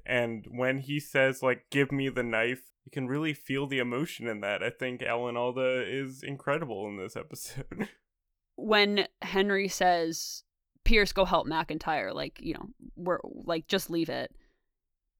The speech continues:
Speaker 2: The look on Alan Alda's face was just, like, honestly,
Speaker 1: Through a
Speaker 2: it's,
Speaker 1: mask, too.
Speaker 2: it's something that I have remembered from,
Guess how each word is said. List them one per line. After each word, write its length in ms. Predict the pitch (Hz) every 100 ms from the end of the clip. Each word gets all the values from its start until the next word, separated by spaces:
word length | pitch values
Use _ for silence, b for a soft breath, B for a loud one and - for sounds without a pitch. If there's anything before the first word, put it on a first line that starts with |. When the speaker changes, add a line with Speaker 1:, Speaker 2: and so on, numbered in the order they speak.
| -
Speaker 2:
The 240 | 208 226
look 260 | 208 196 196
on 140 | 247
Alan 320 | 139 160 175 151
Alda's 360 | 156 160 160
face 320 | - 151 165
was 220 | 160 156 -
just, 260 | 175 -
like, 400 | 175 151 143 - _ _ _ _ _ _ -
honestly, 480 | 214 214 240 - 277
Speaker 1:
Through 160 | 277 381
a 40 | 220
Speaker 2:
it's, 80 | 117
Speaker 1:
mask, 380 | 131 107 - - -
too. 240 | 123 104 - _ -
Speaker 2:
it's 220 | 254 -
something 640 | - 226 214 262 269 277 202
that 360 | 190 185 170 - -
I 240 | 185 185
have 240 | 185 185 185
remembered 760 | 180 165 170 180 220 233 254
from, 640 | - - 190 175 165 160